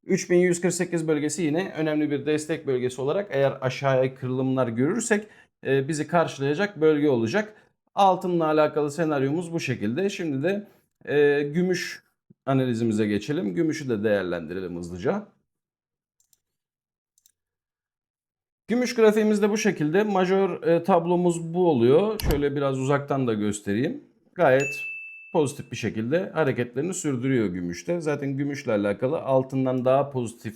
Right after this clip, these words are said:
olabileceğimiz evrelere yaklaştığımızı daha önceki analizlerimizde konuşmuştuk.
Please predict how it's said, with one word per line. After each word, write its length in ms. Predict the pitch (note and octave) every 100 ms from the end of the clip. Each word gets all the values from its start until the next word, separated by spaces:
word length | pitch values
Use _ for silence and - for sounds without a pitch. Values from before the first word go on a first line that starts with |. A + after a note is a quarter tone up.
| -
olabileceğimiz 880 | A2+ A2+ A2 A2+ A2+ G2+ A2 G#2+ F#2+ -
evrelere 380 | B2 A#2 G#2+ G2
yaklaştığımızı 840 | A2+ C3 A#2+ A#2 - G#2+ A2+ E3+ G3 - _ _ _
daha 180 | F3+ E3
önceki 300 | C3+ A#2+ E3
analizlerimizde 720 | D#3 B2+ A2 A#2 C#3 E3 G#3
konuşmuştuk. 600 | F3+ D#3+ D#3 D#3 C3+ G2+